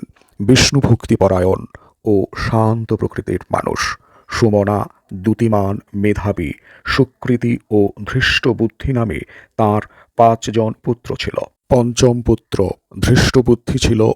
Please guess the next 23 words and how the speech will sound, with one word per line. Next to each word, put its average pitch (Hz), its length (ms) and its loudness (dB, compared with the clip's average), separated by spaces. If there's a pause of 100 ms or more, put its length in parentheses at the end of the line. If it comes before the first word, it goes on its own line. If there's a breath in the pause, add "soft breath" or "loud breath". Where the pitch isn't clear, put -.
(160)
অতি 127 320 0
দুরাচারী। 101 500 -2 (460)
সে 117 320 2
সর্বদা - 560 2 (380)
পাপকার্যে 120 720 0 (100)
লিপ্ত 113 360 0
থাকত। - 420 -6 (380)
পরস্ত্রী 127 460 2
সঙ্গী, 110 480 -2 (280 soft breath)
বেশ্যাসক্ত 127 920 0 (300 soft breath)
ও 117 260 2
লম্পট 117 640 2 (100)
ও 113 140 0 (100)
দূত 139 440 0
ক্রীড়া 120 280 0 (320 soft breath)
প্রভৃতি 131 400 -2
পাপে 113 420 0 (240 soft breath)
সে - 140 -4 (100)
অত্যন্ত 151 640 -2
আসক্ত - 460 -6
ছিল। - 240 -6 (520)
দেবতা, 117 460 4 (260)
ব্রাহ্মণ 113 640 2